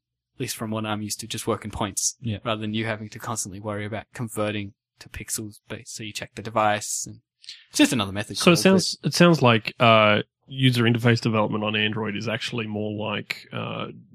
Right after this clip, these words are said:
Speaker 3: web user interface development than an,
Speaker 1: Yes,
Speaker 3: than,
Speaker 1: definitely.
Speaker 3: than I O S.
Speaker 1: Mm-hmm.
Speaker 3: Yeah.
Speaker 2: And I don't think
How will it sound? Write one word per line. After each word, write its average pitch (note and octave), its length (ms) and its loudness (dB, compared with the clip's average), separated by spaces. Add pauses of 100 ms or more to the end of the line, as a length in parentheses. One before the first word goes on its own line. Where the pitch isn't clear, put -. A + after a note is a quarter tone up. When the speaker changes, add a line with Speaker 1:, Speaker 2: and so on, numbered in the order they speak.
(300)
Speaker 3:
web A2 440 -4
user G#2+ 260 -2
interface G#2 320 -4
development A2 500 -4
than A2 180 0
an, G#2 60 -2
Speaker 1:
Yes, G#2+ 240 0
Speaker 3:
than, G#2+ 360 0
Speaker 1:
definitely. A2+ 260 -8 (100)
Speaker 3:
than G#2+ 60 -4
I G#2 160 0
O G2+ 100 0
S. - 420 -4 (340)
Speaker 1:
Mm-hmm. A2+ 220 -8 (340)
Speaker 3:
Yeah. A2+ 200 -2 (320)
Speaker 2:
And D#3+ 100 4
I F#3+ 60 6
don't A3 120 4
think C#3+ 200 0